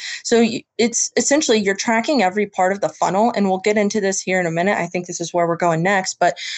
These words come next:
you're tracking every part of the funnel because you wanna see where the leaks are. So we see people come to the sales page and then we see them go to the ticket options pages, but then they leave, right? You said this is a complex sell. They might not make that decision on the first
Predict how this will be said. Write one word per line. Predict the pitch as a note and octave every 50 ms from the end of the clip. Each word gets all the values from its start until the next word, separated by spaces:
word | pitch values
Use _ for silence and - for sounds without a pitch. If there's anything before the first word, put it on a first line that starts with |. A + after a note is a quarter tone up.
| - - -
you're | A3+ A#3
tracking | A3+ - A3 A3+ A3 A3+ A3+ D#4 D#4+ B3+
every | E3+ F3 F#3 G#3+ G#3+
part | G#3 - F3+ F3+ G3
of | G3+ F#3+
the | F3
funnel | E3+ - E3+ F3 G3 G#3+ A3+ A3+
because | - A3 - A#3+ A3+ A3+
you | A#3+ A#3
wanna | G3+ G#3 G#3+ B3+ C4
see | - C4+ B3+
where | A#3 G#3 F#3+
the | F3+ F3 E3
leaks | E3 E3+ E3+ E3+ - - -
are. | - - - - F3 _ - - - - - - -
So | - - A3 G#3+ G#3 G#3 G3+ - - - - _ _ _ _ -
we | G#3+ A3+ A#3
see | A3 - - - D4+ D4+ D4
people | D4+ C4 C4 A#3+ - A#3+ A#3 A#3 A#3+ A#3 A3+ - _ _ -
come | - A3 G#3+ G#3+ G#3 G#3+
to | G#3 - G#3+
the | G3 F#3
sales | - - F3+ F3 F3 F3+ F3
page | - - F3 D#3 - - - -
and | A3 G#3 G3+
then | G3+ G#3+
we | G#3+ G#3
see | G3+ - - A3 G#3+ A3+
them | A3 A#3+ A#3 A3
go | G#3 G3 F3 F3 F3+ F#3 F3+
to | F3+ - - F#3 F3+ F3 E3+ E3 E3
the | - - E3+
ticket | - - G#3 F3+ F3+ F#3 E3+ -
options | - F3 D#3+ D#3+ - - F3+ E3 D#3+ -
pages, | - F#3+ E3 E3 D#3 D#3 A2+ G2+ - - - - - -
but | - G#3+ G#3+
then | A3+ A3+ A3
they | A3+ G#3+ F#3+
leave, | E3 E3+ E3+ - - - - -
right? | F3 F3 F#3 -
You | -
said | - G3 F3+
this | F#3 E3+ -
is | F#3 F3+
a |
complex | F3 - - G3 G3 G3+ G3 G#3 F#3+ F#3 - -
sell. | - F#3 E3 E3 E3 E3 - - - - - -
They | - G3
might | F#3+ F#3+ F#3+ G3 -
not | G3 F3+ - -
make | F3+ F3 E3+ -
that | - E3+ D#3+ D#3 -
decision | - E3 - F3+ E3 F3 E3+ E3
on | E3 E3
the | E3 D#3+
first | - - F3 E3+ E3 E3+ - - - - -